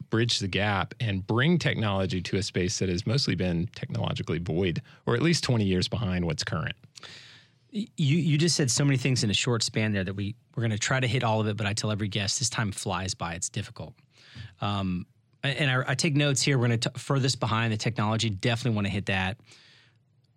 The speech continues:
Speaker 2: Quick mention comment, You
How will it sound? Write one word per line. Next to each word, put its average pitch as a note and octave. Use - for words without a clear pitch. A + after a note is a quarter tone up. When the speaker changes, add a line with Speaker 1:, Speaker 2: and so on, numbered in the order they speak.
Speaker 2:
Quick -
mention C3+
comment, A2
You D#3+